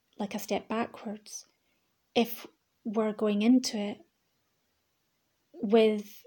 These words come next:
closed mind, body and spirit, rather than open mind, body and spirit,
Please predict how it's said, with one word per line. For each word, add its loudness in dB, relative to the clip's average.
closed 4
mind, 0
body -2
and -2
spirit, -4
rather -2
than 0
open 0
mind, -2
body -6
and -6
spirit, -8